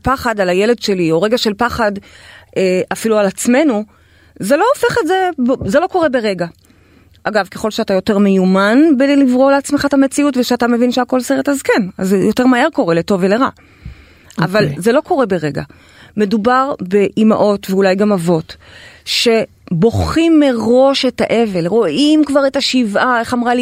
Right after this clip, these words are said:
Speaker 1: אמא, "אני ידעתי, אני ראיתי את הד-, את היום הזה שדופקים לי בדלת ומודיעים לי, ראיתי את היום הזה, אני ידעתי אותו."
Speaker 2: אז רגע, אני רוצה לעשות את
Speaker 1: הרבה,
Speaker 2: ההבחנה.
Speaker 1: הרבה, הרבה לפני.
Speaker 2: אני רוצה לעשות את ההבחנה, אז את מדברת על הורים שכל הזמן רואים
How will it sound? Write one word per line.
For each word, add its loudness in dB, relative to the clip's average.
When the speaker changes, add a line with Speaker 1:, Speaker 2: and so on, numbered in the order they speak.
Speaker 1:
אמא, 0
"אני -2
ידעתי, 0
אני -2
ראיתי -2
את -2
הד-, 0
את -6
היום 2
הזה 0
שדופקים -4
לי 2
בדלת 0
ומודיעים 2
לי, -2
ראיתי 0
את -2
היום 0
הזה, -2
אני 0
ידעתי 0
אותו." -6
Speaker 2:
אז 0
רגע, 2
אני 0
רוצה -2
לעשות -4
את -6
Speaker 1:
הרבה, -4
Speaker 2:
ההבחנה. 2
Speaker 1:
הרבה, 0
הרבה 0
לפני. -4
Speaker 2:
אני 0
רוצה 0
לעשות -2
את -4
ההבחנה, -2
אז -2
את -6
מדברת 0
על 2
הורים 2
שכל -2
הזמן 0
רואים 2